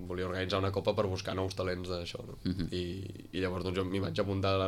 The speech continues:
Speaker 1: era la meva primera vegada que entrava en un circuit, que em ficava a fer carreres, que això, i, evidentment, allà hi havia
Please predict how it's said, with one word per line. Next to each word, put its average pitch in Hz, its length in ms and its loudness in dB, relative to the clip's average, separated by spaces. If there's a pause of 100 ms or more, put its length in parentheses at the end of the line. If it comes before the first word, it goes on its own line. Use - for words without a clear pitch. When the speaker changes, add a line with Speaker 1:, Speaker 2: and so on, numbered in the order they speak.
Speaker 1:
era 98 180 4
la 95 100 6
meva 104 260 6
primera 104 260 6
vegada 104 220 6
que 104 100 2
entrava 104 260 6
en 107 80 2
un 107 100 0
circuit, 110 520 4
que 113 80 4
em 107 300 2
ficava 110 320 6
a 104 40 4
fer 113 420 4
carreres, 131 440 6
que 127 100 4 (140)
això, 120 320 6 (320)
i, 95 400 6
evidentment, 92 340 2
allà 90 220 2
hi 90 80 2
havia 92 180 4